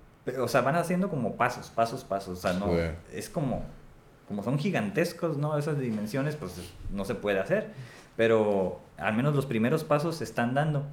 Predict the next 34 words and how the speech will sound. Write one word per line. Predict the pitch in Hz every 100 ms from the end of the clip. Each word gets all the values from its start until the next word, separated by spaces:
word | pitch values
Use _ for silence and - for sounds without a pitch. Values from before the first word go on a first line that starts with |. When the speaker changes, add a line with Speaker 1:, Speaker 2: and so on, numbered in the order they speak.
| - - -
Speaker 1:
Y | 113
como | 120 117
lo |
están | 107 117 135
viendo | 151 151
en | 151
lo | 123
micro, | 123 160 - 151 - - -
¿no? | 123 131
O | 104
en | 92
lo | 90 90 95 - -
quantum, | - 139 147 175 185 - -
Speaker 2:
Sí. | - 85
Speaker 1:
pues, | 95 104
eh, | 107 78 - - 95
eso, | 107 120
según | - 98 107
ellos, | 110 117 107
va | 98 92 95
a | 98
permitir | 117 110 117 117 117
que | 110
eventualmente | 90 92 95 98 98 98
se | 107
pase | 95 - 92 104
a | 98
lo, | 90 80 80
a | 80
lo | 85
gigantesco, | 92 87 82 87 98 -
a | 82
lo | 80
macro, | 85 90 -